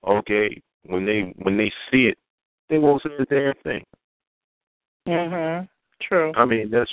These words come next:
Speaker 1: that's really, that's really messed up. But really, that's all I had to ask. I mean, all I had to add because, um,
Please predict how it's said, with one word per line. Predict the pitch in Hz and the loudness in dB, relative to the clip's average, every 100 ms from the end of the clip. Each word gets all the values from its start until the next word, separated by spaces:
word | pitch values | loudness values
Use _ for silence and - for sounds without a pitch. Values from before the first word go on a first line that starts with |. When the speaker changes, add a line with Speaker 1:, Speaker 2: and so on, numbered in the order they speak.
| - | -6
Speaker 1:
that's | 101 107 - | -4 -4 2
really, | 110 110 101 | 2 4 0
that's | 107 - | -4 -4
really | 98 92 | -2 -2
messed | 92 92 - 82 | -2 -6 -4 -2
up. | 80 - _ _ _ _ _ _ _ _ _ - | -4 -6 _ _ _ _ _ _ _ _ _ -2
But | 110 107 _ 98 | -2 -2 _ 0
really, | 117 127 | 4 4
that's | 92 107 110 101 | 4 2 2 2
all | 95 | 4
I | 95 | 2
had | 95 | 0
to | 90 | 2
ask. | 110 117 - - - | 4 2 -2 -14 -6
I | 98 | -4
mean, | 98 95 85 | -2 0 0
all | 82 101 95 | 2 2 4
I | 95 | 2
had | 90 | 2
to | 87 85 | 0 -2
add | 107 107 - - | 2 2 2 -8
because, | 90 - 92 87 82 | -14 -2 0 0 -2
um, | 87 82 80 | -2 -2 -4